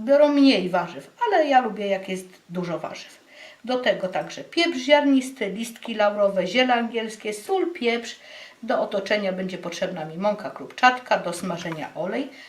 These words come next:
a do smaku czerwone wino.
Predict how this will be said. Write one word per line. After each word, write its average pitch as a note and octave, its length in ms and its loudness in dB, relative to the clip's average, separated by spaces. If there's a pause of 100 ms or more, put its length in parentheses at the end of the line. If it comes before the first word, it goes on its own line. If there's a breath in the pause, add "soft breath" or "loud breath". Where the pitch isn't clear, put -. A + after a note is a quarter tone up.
(160 loud breath)
a E3 140 2
do C3+ 200 -10
smaku D#3+ 800 -10
czerwone C#3+ 840 -6 (160)
wino. G#3+ 440 0